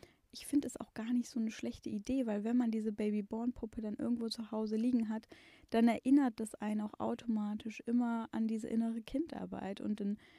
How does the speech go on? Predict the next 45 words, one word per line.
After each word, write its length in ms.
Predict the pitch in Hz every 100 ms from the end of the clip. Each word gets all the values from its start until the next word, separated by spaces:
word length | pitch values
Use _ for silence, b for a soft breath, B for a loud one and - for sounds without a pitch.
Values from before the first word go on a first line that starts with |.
| b b b
ist 220 | - - 226
es 240 | - -
halt, 240 | 220 214 -
ne, 240 | 220 262
wie 100 | 247
so 100 | 226
ein 80 | 226
Reiz 480 | 220 214 220 254 -
von 140 | 226
außen, 400 | - - 240 -
den 100 | 240
man 120 | 226 214
da 180 | 208 254
hat 160 | 269
und 140 | 240 226
wo 60 |
man 180 | 220 220
denkt, 240 | 226 226 -
„Ah, 320 | 254 262 262
ich 120 | 247 -
könnte 280 | 240 240 226
jetzt 200 | 220 233
noch 120 | 214
mal 160 | 220
in 100 | 220
mich 240 | 220 220 -
reinspüren 640 | 247 254 - - 233 233
und 140 | 226 220
fühlen, 500 | - 247 240 233 233
gibt's 300 | 226 - -
da 160 | 220
irgendwas 600 | 226 226 226 220 214 220 240
im, 580 | 220 220 254 - 226 -
von 180 | 233
meinem 200 | 220 220
inneren 380 | - 240 226 226
Kind, 260 | - 247 247 B B B B B B B B _
was, 340 | - 262 - -
äh, 320 | 247 254 240
wo 80 | 254
ich, 220 | 262 -
wo 100 | 240
ich, 80 | 240
ja, 240 | 254 240
w-, 320 | 226 233 -